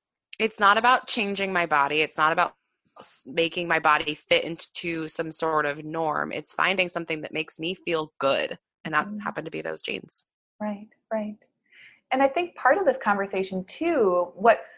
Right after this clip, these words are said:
Speaker 2: the other part around, you know, like, the, the idea of being beautiful and not conforming to, you know,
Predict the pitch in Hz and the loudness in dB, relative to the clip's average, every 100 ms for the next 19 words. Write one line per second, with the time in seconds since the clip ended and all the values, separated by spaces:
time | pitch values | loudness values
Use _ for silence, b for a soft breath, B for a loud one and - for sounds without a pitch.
0 | b b - - 233 269 269 214 202 185 | b b 2 4 6 6 6 6 8 8
1 | 185 180 165 156 160 - 190 165 165 190 | 6 2 -2 -2 0 0 4 6 4 4
2 | 185 175 165 156 156 151 139 147 247 311 | 6 6 6 2 0 -4 -10 -2 4 6
3 | 294 262 247 240 208 175 165 - 202 190 | 6 8 10 10 8 6 2 0 -6 2
4 | 208 202 190 185 170 - - 147 131 | 2 2 0 2 2 0 -16 -10 -10